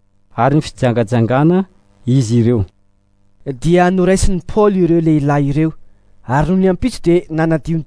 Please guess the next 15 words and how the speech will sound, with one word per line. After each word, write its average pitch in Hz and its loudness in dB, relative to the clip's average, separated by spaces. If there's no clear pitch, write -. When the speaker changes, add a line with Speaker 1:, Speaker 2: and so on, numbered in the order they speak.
Speaker 2:
tenany 202 0
niaraka 160 0
tamin'izy 160 -2
ka 170 -2
niditra 160 -2
teo 151 -4
amin'ny 135 -8
tempoly. 139 -8
Dia 165 0
nambarany 190 2
ny 165 -2
fotoana 165 -4
fahatanterahany 165 0
andro 180 -2
fidiovana 190 -4